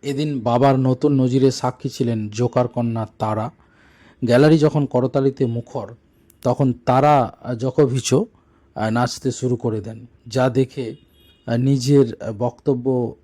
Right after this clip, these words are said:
মাঝপথে থামিয়ে মেয়ের কাছে চলে আসেন জকোভিচ। তিনিও মেয়ের সঙ্গে নাচে যোগ দেন। এর আগে উইম্বলডনে একশোটি বা তার বেশি ম্যাচ জয়ের নজির আছে মাত্র দুজনের।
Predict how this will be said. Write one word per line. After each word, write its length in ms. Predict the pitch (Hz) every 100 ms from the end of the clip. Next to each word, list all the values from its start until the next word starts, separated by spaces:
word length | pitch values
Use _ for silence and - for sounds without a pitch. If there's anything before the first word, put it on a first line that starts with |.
| -
মাঝপথে 560 | 117 120 - 135 135 120
থামিয়ে 400 | - 127 135 120
মেয়ের 320 | 113 123 127
কাছে 260 | 131 127 117
চলে 240 | - 117
আসেন 260 | 117 123 117
জকোভিচ। 440 | 110 131 151 170
তিনিও 300 | - 135 139
মেয়ের 200 | 123 120
সঙ্গে 360 | 120 - 117 113
নাচে 320 | 110 120 120
যোগ 220 | 107 104 -
দেন। 160 | 113 120 _ _ _ _ _
এর 180 | 123 135
আগে 340 | - 135 139 117
উইম্বলডনে 640 | 123 139 143 139 135 131 -
একশোটি 640 | 127 - - 160 - 104 - _ _ _ _
বা 120 | 113 120
তার 280 | - 127
বেশি 380 | 107 127 123 165
ম্যাচ 240 | 143 139 123
জয়ের 360 | 110 123 127
নজির 380 | 113 120 120 135
আছে 280 | 127 - 113
মাত্র 420 | 117 110 - 123
দুজনের। 500 | 101 135 113 107